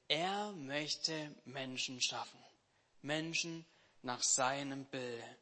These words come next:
Und er ist kreativ geworden. Hat sich überlegt, wie könnte denn der perfekte Ort aussehen? Vater, Sohn und Heiliger Geist, die tüfteln miteinander,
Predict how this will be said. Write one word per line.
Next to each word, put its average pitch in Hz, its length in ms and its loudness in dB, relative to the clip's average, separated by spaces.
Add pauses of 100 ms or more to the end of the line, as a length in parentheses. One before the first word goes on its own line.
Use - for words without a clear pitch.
(480)
Und 202 120 -2
er 180 120 -2
ist - 180 6
kreativ 185 600 -2
geworden. 131 440 -10 (1120)
Hat 156 160 2
sich - 200 6
überlegt, 156 680 0 (440)
wie 214 460 6 (240)
könnte 196 300 4
denn 156 260 4
der 139 80 8
perfekte 190 920 2 (200)
Ort 170 300 4 (260)
aussehen? 127 800 4 (600)
Vater, 196 300 8
Sohn 196 240 4
und 160 160 -2
Heiliger 180 300 0
Geist, 196 360 2
die 202 80 0
tüfteln 185 680 -4
miteinander, 135 680 -8